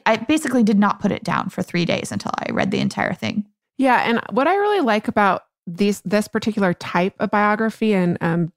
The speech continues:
Speaker 2: the Duchess of Devonshire biography that came out a couple years ago was, was like this as well.
Speaker 1: Wasn't that by Amanda Foreman?
Speaker 2: Uh, I believe so.
Speaker 1: Yeah.
Speaker 2: Yes,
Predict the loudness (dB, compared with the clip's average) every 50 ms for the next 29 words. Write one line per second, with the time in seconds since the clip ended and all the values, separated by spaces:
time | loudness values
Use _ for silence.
0 | _ -2 -2 -2 -2 -2 -2 0 -2 0 -2 -2 -2 -2 -2 -2 -6 -10 -8 -6
1 | -4 -4 -2 -2 -2 0 2 0 0 0 0 -2 0 0 0 0 0 0 0 0
2 | -2 -2 -4 -4 -4 -6 -6 -6 -6 -4 -4 -4 -4 -4 -6 -8 -8 -6 -6 -4
3 | -4 -4 -6 -8 -8 -6 -6 -4 -4 -4 -6 -4 -6 -6 -6 -8 -14 -20 _ -8
4 | -6 -6 -4 -4 -4 -6 -4 -6 -8 -6 -6 -6 -6 -6 -4 -2 -2 -2 -2 -4
5 | -8 -16 -20 -20 -8 _ -2 0 2 2 2 2 2 2 2 2 2 2 4 4
6 | 2 2 0 0 0 0 2 2 2 0 -2 -6 -10 _ _ _ 2 2 4 4
7 | 2 0 0 2 0 0 0 0 0 0 0 -2 -4 _ _ _ _ _ _ -2
8 | -2 -2 -2 _ -2 -2 -2 -2 -6 -14 -18